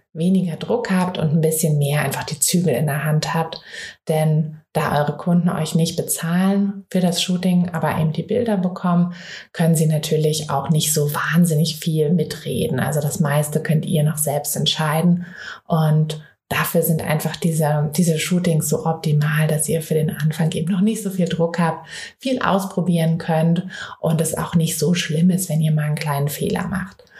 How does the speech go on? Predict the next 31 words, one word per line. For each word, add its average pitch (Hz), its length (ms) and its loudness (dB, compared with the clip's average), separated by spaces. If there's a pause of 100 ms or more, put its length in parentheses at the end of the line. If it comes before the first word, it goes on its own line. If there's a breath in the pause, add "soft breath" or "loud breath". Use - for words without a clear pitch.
(480 loud breath)
Aber 165 520 0
um 240 200 0
eben 175 340 2
fremde 196 500 0
Menschen 185 640 0 (140)
<laughs> - 140 -10
zu 196 160 -2
diesen, 180 460 0
für 196 140 0
diese 170 240 0
Shootings 170 480 0
zu 151 120 0
bekommen, 165 500 0 (380 loud breath)
ähm, 156 260 2
da 151 160 0
kriegt 160 280 -2
ihr 147 100 0
so 151 80 -2
ein 147 100 -2
paar 156 220 -6
kleine, 156 580 -2 (880)
kleine 147 280 2
Vorlagen 175 580 0
und - 140 -2
so - 80 0
ein 156 60 2
paar 160 160 -4
kleine 156 360 0
Tricks - 380 -2
und 156 120 -4
Tipps, 185 340 0